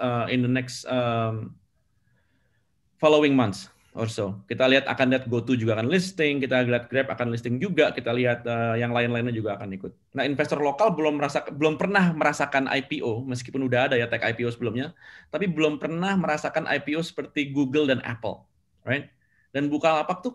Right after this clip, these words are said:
kinda show this kind of first feeling waktu orang Amerika tuh melihat, you know, uh,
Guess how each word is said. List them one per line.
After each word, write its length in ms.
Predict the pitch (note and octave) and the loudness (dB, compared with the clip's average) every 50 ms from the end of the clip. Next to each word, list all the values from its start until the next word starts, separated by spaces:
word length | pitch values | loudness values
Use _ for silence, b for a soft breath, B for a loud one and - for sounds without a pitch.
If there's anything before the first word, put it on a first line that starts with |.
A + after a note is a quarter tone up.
| - | -4
kinda 160 | - E3 F3 D#3+ | -2 0 0 0
show 560 | D#3+ - - - - G3 G3 G3+ G3+ F#3+ B B B B B B B B B B B B B _ _ _ _ _ _ _ - | -2 -4 -4 -2 0 2 2 2 0 0 B B B B B B B B B B B B B _ _ _ _ _ _ _ -14
this 320 | E3+ D3 G3 A3+ A3 - | -2 0 0 0 0 -2
kind 320 | - - - F#3+ F#3 F3+ F3 | -6 -2 2 2 4 4 2
of 160 | F3 - - - | 0 -4 -6 -4
first 240 | - G3 F#3 - - | -2 -2 -2 -4 -6
feeling 320 | - F#3+ G3+ G3+ F#3+ F3 D#3 | -4 0 2 4 4 4 2
waktu 160 | C#3+ - - D#3 | 0 -2 0 2
orang 160 | D3 D3 D3 D3 | 2 2 2 2
Amerika 400 | D3 D3+ D3 D3+ D3+ C#3 D#3+ D#3+ | 0 2 2 2 4 4 2 2
tuh 160 | E3 F#3 F#3 | 2 0 0
melihat, 480 | F3+ D#3+ D#3 D3+ C#3+ D3 D#3+ E3 E3 E3 - | 0 0 0 0 2 2 2 2 0 0 -4
you 80 | C3 D3 | -4 -2
know, 320 | C3+ C3+ C3 A#2 - - - _ _ _ _ _ _ _ _ _ _ _ - | 0 0 -2 -4 -6 -12 -20 _ _ _ _ _ _ _ _ _ _ _ -4
uh, 640 | - C#3 C#3+ C3+ C3+ C3+ C3 C3 B2+ A#2 - - | -2 2 4 4 6 6 6 4 2 2 -2 -6